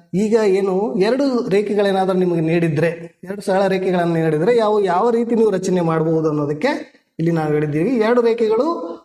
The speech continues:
ಒಂದು ಬಿಂದುವಿನಲ್ಲಿ ಏನಾದ್ರೂ ಛೇದಿಸಿದ್ರೆ ಅಥವಾ intersect at a one point ಅಂತ ಹೇಳ್ತೀವಿ. ಯಾವ ರೀತಿ ಛೇದಿಸ್ತವೆ ಆ ರೇಖೆಗಳು? ನೋಡಿ, ಈ ರೀತಿ ಒಂದು ಬಿಂದುವಿನಲ್ಲಿ ಅವು ಏನಾಗ್ತವೆ?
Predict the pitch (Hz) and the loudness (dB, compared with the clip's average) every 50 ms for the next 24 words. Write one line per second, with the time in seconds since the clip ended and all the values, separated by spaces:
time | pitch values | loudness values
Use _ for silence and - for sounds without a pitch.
0 | - 151 156 190 240 285 294 294 285 214 220 214 214 208 208 196 196 190 185 185 | -6 -2 0 0 2 2 2 0 0 0 0 0 0 0 0 0 0 0 0 0
1 | 180 175 165 165 165 165 202 262 - - - - _ - 190 185 170 175 165 165 | 0 0 0 0 0 0 -2 -4 -4 -8 -14 -20 _ -4 -2 -2 0 -2 -2 -2
2 | 165 160 165 143 143 143 - 160 151 151 190 190 190 196 180 - 196 185 185 196 | -2 -2 -2 -4 -4 -6 -4 -2 -2 0 -2 -2 -2 -4 -4 -4 -6 -6 -4 -4
3 | 190 185 185 - 302 - - - _ _ _ _ _ _ _ _ _ _ - 147 | -4 -2 -2 -2 -4 -4 -6 -10 _ _ _ _ _ _ _ _ _ _ -10 -4
4 | 147 190 233 262 277 269 262 277 214 196 185 175 185 165 147 139 143 131 131 147 | 0 0 2 2 2 0 0 0 0 0 0 0 -2 -2 -2 -2 -4 -6 -4 -2
5 | 147 180 214 247 262 277 240 233 262 247 233 214 233 233 214 214 214 - 220 208 | -2 0 2 2 2 0 0 0 0 0 0 0 0 0 0 0 -2 -2 -2 0
6 | 208 208 214 202 190 196 185 190 196 190 196 196 202 214 214 196 - - - - | 0 2 0 0 0 -2 -2 0 0 0 2 2 0 0 -2 -6 -8 -12 -12 -18
7 | - _ _ - 156 151 160 170 185 180 175 180 - 247 214 185 190 226 247 240 | -20 _ _ -6 -4 0 0 2 2 0 0 0 0 0 2 2 2 2 2 0
8 | 226 196 208 196 190 190 185 185 185 185 180 175 180 175 180 180 175 175 - 214 | 0 0 0 0 0 0 0 0 0 0 0 0 0 0 0 -2 -2 -2 -2 0
9 | 247 302 349 330 - - _ _ | 0 0 -2 -4 -8 -14 _ _